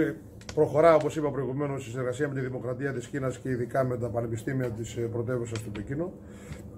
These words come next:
Ολοκληρωμένη η καμπάνια προβολής του Δήμου σε πανεπιστήμια και ιατρικές σχολές του εξωτερικού, το είπα. Και βεβαίως,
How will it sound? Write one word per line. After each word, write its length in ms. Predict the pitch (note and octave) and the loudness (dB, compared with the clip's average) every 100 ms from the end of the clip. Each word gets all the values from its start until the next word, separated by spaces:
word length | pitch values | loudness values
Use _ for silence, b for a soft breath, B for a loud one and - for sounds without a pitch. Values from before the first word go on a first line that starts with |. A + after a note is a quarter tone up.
| - - - - - - - - - - - - - - - | -14 -14 -14 -14 -12 -8 -8 -8 -16 -16 -18 -16 -16 -6 6
Ολοκληρωμένη 680 | D3+ D3+ D3 C3+ D3+ F3 | 6 8 6 4 6 6
η 40 | D#3 | 6
καμπάνια 400 | C#3 C#3 D#3+ C#3 | 4 4 6 6
προβολής 380 | C3 C3 D3+ | 4 4 2
του 80 | D3+ | 2
Δήμου 200 | B2+ D3+ | 2 2
σε 120 | C#3 | 2
πανεπιστήμια 480 | C3 B2+ A#2+ C3 C#3+ | 0 0 0 0 0
και 80 | B2 | 0
ιατρικές 340 | B2+ A#2 A#2+ | 0 0 0
σχολές 340 | - B2 C3 A#2 | -2 0 -2 -2
του 80 | A#2+ | -6
εξωτερικού, 420 | - A2+ A2+ A#2 | -4 -4 -2 -2
το 140 | G#2+ | -2
είπα. 300 | C3 D#3+ F3 - - - - - - - - B B B B B B | 2 2 0 -6 -18 -18 -18 -18 -16 -16 -18 B B B B B B
Και 140 | - A2 | 2 6
βεβαίως, 520 | G#2+ C3+ E3+ F3 | 8 10 8 6